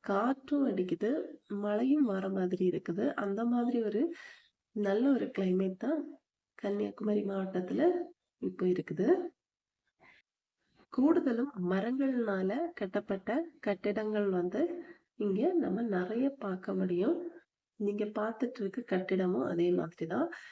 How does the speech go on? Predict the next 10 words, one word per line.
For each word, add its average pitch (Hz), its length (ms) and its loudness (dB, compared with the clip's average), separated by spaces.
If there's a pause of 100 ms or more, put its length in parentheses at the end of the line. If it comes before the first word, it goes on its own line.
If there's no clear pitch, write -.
(540)
பழங்காலத்து 240 760 0
கதவுகள் 240 680 4
எல்லாம் 202 260 2
எப்படி 202 360 2
இருக்குன்னு 190 380 2
பாருங்க. 180 760 2 (960)
ரொம்பவே 277 640 4
ஸ்ட்ராங்கான 208 640 0
கதவுகளா 185 580 2
இருக்குது. 185 460 0